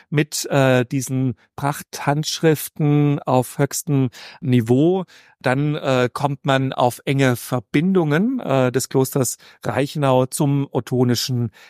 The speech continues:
Herrscherhaus, also gemeint, äh, hier die, ähm, Dynastie der Ottonen oder Liudolfinger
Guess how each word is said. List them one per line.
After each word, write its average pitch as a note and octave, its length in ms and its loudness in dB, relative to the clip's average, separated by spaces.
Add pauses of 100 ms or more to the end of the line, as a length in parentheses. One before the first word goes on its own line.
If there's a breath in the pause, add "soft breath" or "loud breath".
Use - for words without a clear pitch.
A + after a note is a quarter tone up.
(120 loud breath)
Herrscherhaus, B2 1700 0
also B2+ 220 -4
gemeint, A#2+ 600 0
äh, B2 400 0 (320 loud breath)
hier C#3 540 2
die, B2+ 520 -2
ähm, A#2+ 480 -4
Dynastie B2+ 540 0
der A#2+ 400 0
Ottonen D#3+ 540 2
oder B2+ 180 0
Liudolfinger D3 880 0